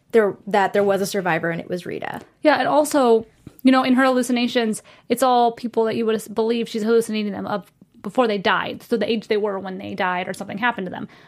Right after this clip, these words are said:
Speaker 2: I mean, obviously Rita's aged fifteen years, so that might have also helped her clue into, like, this is not a hallucination, because
Speaker 1: Oh.
Speaker 2: Rita looks a lot more haggard, she looks a lot more worn because of her drug addiction, because of fifteen years passing.
Speaker 1: Mm-hmm.
Speaker 2: I think that's another way, reason why maybe she was able to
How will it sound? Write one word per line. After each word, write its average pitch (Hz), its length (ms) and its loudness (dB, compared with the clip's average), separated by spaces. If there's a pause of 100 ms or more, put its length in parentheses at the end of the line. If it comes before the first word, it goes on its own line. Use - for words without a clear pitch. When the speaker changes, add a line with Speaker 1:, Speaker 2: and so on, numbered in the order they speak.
(120)
Speaker 2:
I 240 40 -6
mean, 247 100 0
obviously 254 420 2
Rita's 208 360 0
aged 208 560 -4
fifteen 226 480 -2
years, 202 260 -4
so 214 80 -8
that 214 160 0
might 220 140 2
have 190 100 -6
also 202 240 -2
helped 226 220 -4
her 226 40 -8
clue 240 220 -2
into, 226 180 -2
like, 196 200 -2
this 208 160 -4
is 185 80 -6
not 185 160 -2
a - 20 -6
hallucination, 190 680 -8
because 220 240 -2
Speaker 1:
Oh. 294 160 -2 (160)
Speaker 2:
Rita 311 280 4
looks 311 180 0
a 269 60 0
lot 220 160 2
more 240 100 0
haggard, 196 560 -2
she - 80 -6
looks 196 180 -6
a 226 60 -2
lot 214 220 0
more 214 120 0
worn 226 300 0
because 247 400 -4
of 202 120 -2
her 214 80 -4
drug 196 220 -4
addiction, 196 360 -6
because 208 260 -4
of 208 180 -4
fifteen 214 380 -2
years 202 180 -4
passing. 196 420 -6
Speaker 1:
Mm-hmm. 196 300 -2
Speaker 2:
I 262 100 2
think 277 140 2
that's 226 200 2
another 202 240 -2
way, 202 160 -2
reason 196 320 -2
why 185 140 -2
maybe 190 220 -4
she 202 120 -6
was 190 160 -4
able 190 320 -4
to 190 440 0